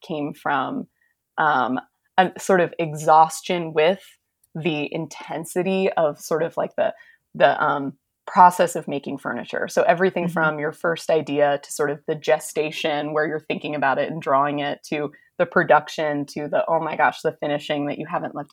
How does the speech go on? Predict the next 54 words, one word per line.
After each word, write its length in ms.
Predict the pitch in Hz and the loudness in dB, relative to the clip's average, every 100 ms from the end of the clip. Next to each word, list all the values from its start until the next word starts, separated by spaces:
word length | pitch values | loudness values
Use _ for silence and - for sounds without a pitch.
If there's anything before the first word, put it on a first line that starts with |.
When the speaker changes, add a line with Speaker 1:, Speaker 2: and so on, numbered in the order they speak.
| 165 | -8
Speaker 1:
any 200 | 147 135 | -6 -4
emotional 460 | 151 156 - 156 - | -4 -4 -4 -6 -4
energy 540 | 139 165 - 170 160 | -8 -8 -6 -4 -4
to 120 | - 214 | 0 0
do. 340 | - 175 156 | 2 2 2
And, 280 | 156 147 - - 277 - | 4 4 4 4 2 6
you 60 | 233 | 8
know, 140 | 214 247 - | 8 6 -2
Speaker 2:
<laughs> 100 | - | 4
Speaker 1:
it 80 | 262 | 6
can 220 | 311 254 | 8 10
be 260 | 240 226 220 | 10 8 10
easily, 800 | 254 269 254 233 208 196 190 - | 10 10 8 8 8 6 4 0
you 100 | 202 | 0
know, 120 | 185 170 | 2 0
two 460 | - 214 202 196 180 | 0 2 4 4 2
months, 840 | 165 170 190 170 - - - - _ | 2 2 2 0 -8 -8 -10 -12 _
um, 260 | 160 151 147 | -4 -4 -4
from 200 | 165 165 | -6 -6
the 60 | 156 | -4
moment 340 | 156 165 - | -4 -4 -8
you 80 | 147 | -4
have 180 | 151 151 | -4 -4
a 80 | - | 2
thought 380 | 156 156 117 - _ - | 4 6 4 -2 _ -10
about 400 | 147 156 143 - | -2 0 0 -2
a 60 | - | -8
piece 220 | - - | -10 -8
of 100 | - | -6
furniture, 680 | 156 139 - - 131 143 175 | -6 -8 -8 -6 -4 -6 -10
you 80 | 175 | -14
know, 160 | - - - | -12 -12 -10
that, 200 | - - _ _ | -10 -10 _ _
that 60 | - | -14
you'd 140 | 131 | -8
like 180 | 139 139 | -8 -8
to 100 | 147 | -10
see 180 | - 147 | -8 -6
in 100 | 147 | -4
the 80 | 143 | -4
world 340 | 139 135 135 - | -2 -2 -4 -4
till 120 | 170 | -4
the 80 | 151 | -4
moment 320 | 143 139 - | -6 -6 -8
when 120 | 139 | -8
you're 120 | 135 | -8
actually 280 | - - - | -10 -10 -10
standing 300 | - - - | -8 -10 -8
in 100 | - | -8
front 200 | - - | -8 -8
of 80 | - | -8
it 80 | - | -8
and 80 | - | -8
looking, 260 | - - | -12 -14